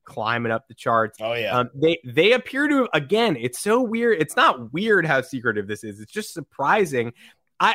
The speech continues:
Speaker 1: I only kn-, I mean, again, I am sorry. I only knew of her existence because of the D U I.
Speaker 2: Yeah, sadly.
Speaker 1: And so, um, I, I didn't know how long they'd been together. I'd seen rumors about, I mean, there are pictures of them from college.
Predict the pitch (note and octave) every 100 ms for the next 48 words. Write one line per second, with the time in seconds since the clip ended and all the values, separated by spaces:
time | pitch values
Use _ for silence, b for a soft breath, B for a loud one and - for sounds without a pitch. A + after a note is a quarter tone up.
0 | - G#3 G3 G#3+ C#4+ C#4+ G3+ E3 D#3 D3+
1 | C#3+ B2+ A2+ G#2 G#2 G2+ F#2+ A2+ - D#3+
2 | D3+ C#3+ D3 A#2 A2+ C3+ C3+ C#3 F3 F3
3 | F3 F3 D3+ D3 E3 F3 C#3+ C#3 C3+ C3+
4 | B2+ B2 C3 C3 B2 G2 G2 B2 A2 -
5 | A2+ A2 G#2+ G#2+ - C3+ B2+ B2 B B
6 | - A#2 A#2 - C3+ - C3 C3+ B2 A#2+
7 | A#2+ A2 A#2+ C#3 C3+ C#3 C#3 C#3 A#2+ G#2
8 | C3+ F3+ G#3 F3 C#3 G3 G3 B2+ C3 G3
9 | G#3 G3+ G3+ G3 F3+ F#3 G#3+ C4+ - D4
10 | - B3+ B3 B3 C#4+ G3+ C#3+ - - D4
11 | A2 - _